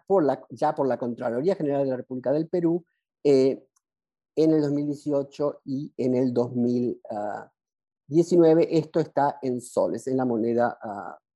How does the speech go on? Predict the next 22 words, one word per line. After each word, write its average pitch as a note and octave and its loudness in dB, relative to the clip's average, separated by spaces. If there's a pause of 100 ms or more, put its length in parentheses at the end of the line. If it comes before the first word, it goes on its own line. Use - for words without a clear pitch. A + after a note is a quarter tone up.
peruana. - -6 (1500)
Algunos A3 6
datos A3+ 4
sobre G3 2
el F3+ 4
perfil F#3+ 0
de D#3 0
quiénes E3+ 0
son E3+ 0
los E3+ 0
monitores F3 -2
o C#3 -10
monitoras D3 -4
ciudadanas D3 -4
de - -6
control G3 0
y F3 -2
el D#3 -2
tipo F3+ -2
de D#3 4
obras, E3+ 0
eh, A#2 -4